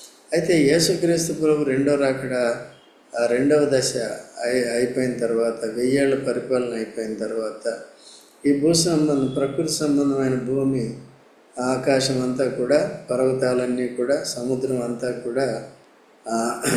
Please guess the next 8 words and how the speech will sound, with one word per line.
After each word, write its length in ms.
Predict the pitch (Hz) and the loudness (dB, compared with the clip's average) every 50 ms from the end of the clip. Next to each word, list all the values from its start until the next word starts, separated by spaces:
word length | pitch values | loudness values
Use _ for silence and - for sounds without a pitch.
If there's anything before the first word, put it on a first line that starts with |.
| - - 113 | 0 0 -2
మడత 580 | 110 120 120 127 139 151 156 - 180 160 - 151 | -2 -2 0 0 2 0 2 2 0 0 2 2
పెట్టినట్టు, 480 | 147 143 143 147 123 113 104 - 110 | 2 2 0 -2 -2 -4 -4 -6 -8
వ-, 420 | 107 107 117 120 127 127 - - 123 | -8 -4 -4 -4 -4 -4 -6 -8 -6
ఒక 160 | - - 120 | -6 -4 -4
వస్త్రాన్ని 640 | 123 123 123 120 120 - 156 147 143 143 139 135 120 | -2 -2 -2 -2 -2 -2 0 0 0 0 0 -2 -2
ఎలా 240 | 117 123 120 123 | -2 -2 -2 -2
మడత 440 | 117 117 120 117 113 - - 123 123 | -2 -4 -6 -6 -8 -8 -8 -6 -2
పెడతాడో 500 | 123 120 - - - 120 113 113 131 156 | -2 -2 -2 -2 -2 0 0 0 -2 -4